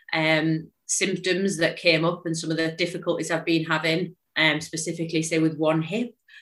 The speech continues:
Um, so I've been doing a lot of work on that, but then it's also looking at, right, well, I've got these other things going on socially. I need to address them. And,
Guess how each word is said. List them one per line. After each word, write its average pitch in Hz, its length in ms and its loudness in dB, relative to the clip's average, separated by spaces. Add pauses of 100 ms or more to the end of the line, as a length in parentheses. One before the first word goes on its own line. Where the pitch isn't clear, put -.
(180)
Um, 165 200 4
so 165 120 0
I've 165 80 -2
been 165 160 4
doing 170 160 2
a 165 60 4
lot 160 100 4
of 160 80 0
work 160 340 2
on 170 100 -6
that, 208 300 2
but 190 100 -10
then 185 160 0
it's 180 200 -4
also 190 260 -2
looking 175 300 -2
at, 165 100 -2
right, 160 260 2
well, 170 180 2
I've 170 120 0
got 180 140 2
these 185 160 4
other 185 120 2
things 170 280 -2
going 160 240 2
on 160 100 2
socially. 147 760 -2
I 160 60 4
need 165 220 4
to 170 140 0
address 160 360 2
them. 143 320 4
And, 151 320 -6